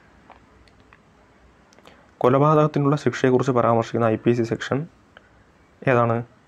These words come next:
സെക്ഷൻ മുന്നൂറ്റി രണ്ടാണല്ലേ. സെക്ഷൻ മുന്നൂറ്റി രണ്ടാണ്. അപ്പോൾ കൊലപാതകത്തെക്കുറിച്ച് പരാമർശിക്കുന്ന സെക്ഷൻ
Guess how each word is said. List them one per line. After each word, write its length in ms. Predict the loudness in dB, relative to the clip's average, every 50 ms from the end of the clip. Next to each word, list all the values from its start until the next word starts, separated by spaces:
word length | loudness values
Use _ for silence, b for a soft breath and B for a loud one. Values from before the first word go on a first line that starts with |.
| _ _ _ _ -16
സെക്ഷൻ 280 | -10 -10 -8 -2 -2 0 0 0
മുന്നൂറ്റി 400 | 0 0 0 0 0 0 -2 -4 -4 -6 _ -6 -4
രണ്ടാണല്ലേ. 580 | -2 0 0 -2 -2 -2 -4 -4 -2 -2 -2 -2 -4 -8 -20 _ _ _ _ _ _ _ _ _ -6
സെക്ഷൻ 240 | -6 -4 -2 -2 -2 -2
മുന്നൂറ്റി 280 | -2 -2 -2 0 -2 0 0
രണ്ടാണ്. 360 | 0 0 0 -2 -2 -2 -4 -8 B B B B B
അപ്പോൾ 160 | -8 -8 -8 -4
കൊലപാതകത്തെക്കുറിച്ച് 1000 | -4 -2 -2 0 2 2 2 2 2 0 0 0 0 -2 0 0 0 0 0 0 0
പരാമർശിക്കുന്ന 480 | 0 2 2 0 0 -2 -4 -4 -4 -2 -2
സെക്ഷൻ 240 | -4 -4 -2 -6